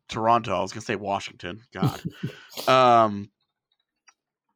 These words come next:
Speaker 1: if Toronto doesn't necessarily think that Liljegren is going to end up being that guy, if, if he's gonna end up being a huge point producer for them.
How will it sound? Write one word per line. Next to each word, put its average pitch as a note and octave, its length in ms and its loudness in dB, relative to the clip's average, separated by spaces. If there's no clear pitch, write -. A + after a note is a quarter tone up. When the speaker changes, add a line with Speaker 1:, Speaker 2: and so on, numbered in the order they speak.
Speaker 1:
if E3 280 2
Toronto C#3+ 420 4
doesn't C3 560 0
necessarily A#2 640 -2
think G#2+ 420 -10
that G#2 260 0
Liljegren G#2+ 640 -4
is F#2+ 120 -8
going G2 280 -6
to F#2+ 120 -8
end G2 200 -8
up F#2+ 180 -6
being F#2+ 440 -8
that G2+ 260 -6
guy, - 320 -12
if, G2 160 -12
if G#2+ 200 -6
he's G#2+ 200 -12
gonna F#2+ 220 -10
end F2+ 200 -8
up D#2+ 160 -8
being F#2 380 -10
a - 60 -6
huge A2+ 380 -6
point G2 260 -6
producer F#2+ 420 -8
for G2 140 -10
them. F#2 340 -6